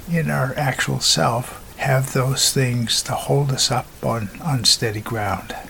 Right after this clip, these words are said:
whether it's belief or a cane or a walking stick, so that we're prepared to get back on even ground again.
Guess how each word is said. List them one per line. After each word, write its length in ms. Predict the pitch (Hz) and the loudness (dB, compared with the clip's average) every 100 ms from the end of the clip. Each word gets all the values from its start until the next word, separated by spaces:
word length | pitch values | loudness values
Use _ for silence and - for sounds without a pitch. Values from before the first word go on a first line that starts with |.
| - | -6
whether 200 | 127 113 | -4 -2
it's 120 | 113 | -2
belief 800 | - 143 131 135 131 - - - | 0 2 2 2 0 -4 -12 -6
or 320 | - 131 123 - - - - | -2 0 -2 -4 -16 -20 -14
a 40 | |
cane 400 | - 143 165 131 - - - | -4 0 2 0 -6 -8 -2
or 60 | |
a 60 | 120 | 0
walking 440 | 120 123 - 117 | 2 0 -2 -6
stick, 260 | - - 98 | -4 -6 -2
so 180 | 160 156 | 2 4
that 120 | 156 | 4
we're 160 | 160 139 | 2 -2
prepared 580 | - 139 143 139 135 | -4 -4 0 2 2
to 80 | - | 0
get 220 | 135 127 | -2 0
back 260 | 131 113 - | 0 -2 -2
on 160 | 120 117 | -4 -2
even 300 | 120 117 107 | -4 -6 -6
ground 320 | 104 107 101 | -6 -6 -6
again. 320 | 104 185 | 0 0